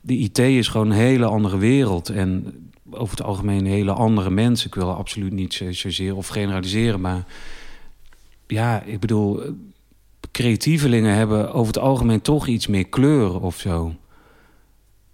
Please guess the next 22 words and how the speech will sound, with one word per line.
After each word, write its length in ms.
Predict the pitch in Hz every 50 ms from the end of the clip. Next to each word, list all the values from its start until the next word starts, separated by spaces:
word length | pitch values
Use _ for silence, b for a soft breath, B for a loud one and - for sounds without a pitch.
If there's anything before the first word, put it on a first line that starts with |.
| _ _ _ _ _ _ _ _ _ _ _ _
En, 320 | - 104 104 104 101 101
eh, 720 | 101 101 101 101 98 98 98 98 104 - - _ _ - 117
en 180 | 107 104 98 -
zijn 220 | - 117 107 107
misschien 280 | 101 - - - 110 104
wat 160 | 101 95 -
filosofischer 1000 | - - 110 101 95 - - - 120 123 139 127 120 - - - 104 92 90 85
of, 300 | 87 95 92 - - -
eh, 280 | 95 92 92 92 92 92 90 - b b b b b b b b b b _ _ _ _ _ _ _ _ _ _ _
ja, 200 | _ 117 107 92
ik 140 | 80 82 - -
heb 120 | 95 90
denk 180 | 101 95 92 92
ik 100 | 92 - - - - - - - - - _
juist 420 | 87 113 110 98 101 98 92 92 95
daardoor 720 | 101 104 104 101 110 107 110 113 113 117 117 - - - _ _ _ _ _ _ _ _ _ _ _ _ _ - - _ _ _ _ -
voel, 260 | - - - 123 113 117
voel 200 | - - 127 117
ik 60 | 117 120
me 100 | 113 -
echt 200 | 113 104 - -
rijk. 500 | 101 107 117 113 98 87 - - -